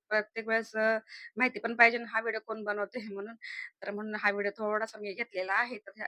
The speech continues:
जे काय टोमॅटो वगैरे आहे, तर ते मी चांगल्यापैकी तेलामध्ये एकदम परतून घेतलेला आहे. तुम्हाला माहितीच आहे की मला जे म्हणजे, अ, जोपर्यंत मसाला चांगल्या तेलामध्ये परतत नाही, तोपर्यंत मी अजिबात रिस्क घेत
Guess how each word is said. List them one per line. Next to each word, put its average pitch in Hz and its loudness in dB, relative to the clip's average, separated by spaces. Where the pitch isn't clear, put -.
जे 247 -8
काय 240 4
टोमॅटो 226 -2
वगैरे 214 0
आहे, 226 -2
तर - -14
ते 208 -10
मी 214 -14
चांगल्यापैकी 220 -2
तेलामध्ये 202 -4
एकदम 214 -8
परतून 208 -8
घेतलेला 190 -8
आहे. 214 -4
तुम्हाला 220 -2
माहितीच 220 -6
आहे 220 0
की 208 -12
मला 196 0
जे 190 -12
म्हणजे, 202 -8
अ, 180 0
जोपर्यंत 208 -2
मसाला 214 -2
चांगल्या 208 -4
तेलामध्ये 190 -6
परतत 202 -6
नाही, 202 -6
तोपर्यंत 185 -10
मी 196 -6
अजिबात 196 -4
रिस्क - -16
घेत 196 -12